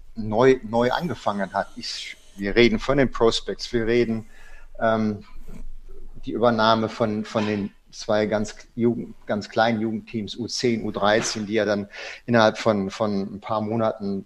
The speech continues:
äh, da gehypt hat in Richtung Spieleranzahl. Und die spielen Liga und die spielen vor allen Dingen richtig gut Liga und mit guten Ergebnissen. Gerade dieses Jahr haben wir noch uns beide unterhalten. Schade, dass es keine Liga gibt.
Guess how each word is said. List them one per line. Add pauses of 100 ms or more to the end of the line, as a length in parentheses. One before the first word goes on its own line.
(140)
äh, (880)
da
gehypt
hat (1160)
in
Richtung
Spieleranzahl. (260)
Und
die
spielen
Liga
und
die
spielen
vor
allen
Dingen
richtig
gut
Liga
und
mit
guten
Ergebnissen.
Gerade
dieses
Jahr
haben
wir
noch
uns
beide
unterhalten. (680)
Schade,
dass
es
keine
Liga
gibt.